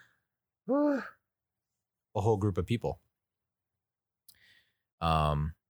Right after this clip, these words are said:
so the, the, the, the, the filmmaker's ability to, like, oh yeah, Rosie and JoJo, and Rosie is a very, like,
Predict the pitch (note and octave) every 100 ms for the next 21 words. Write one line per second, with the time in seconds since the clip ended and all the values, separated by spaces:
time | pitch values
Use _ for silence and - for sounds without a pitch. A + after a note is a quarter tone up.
0 | _ _ _ _ _ _ - - G2+ F2+
1 | D2+ E2 - _ - F2+ F2 F2 _ _
2 | _ _ _ _ _ _ _ _ _ _
3 | _ F2 F#2+ G2 E2+ F#2 F#2 F2+ F2 E2+
4 | - F2 - A2+ G#2 F#2+ F2+ F2 F2+ F2
5 | E2 E2+ E2 D#2 - _ _ _ - F3
6 | D3+ G#2+ G#2 G#2 G#2 G2+ F#2+ F#2 F#2+ F#2
7 | F2 F2 F2+ F2+ F2+ E2 D#2 D#2+ F#2+ G#2
8 | A2 G2+ F2 D2 C#2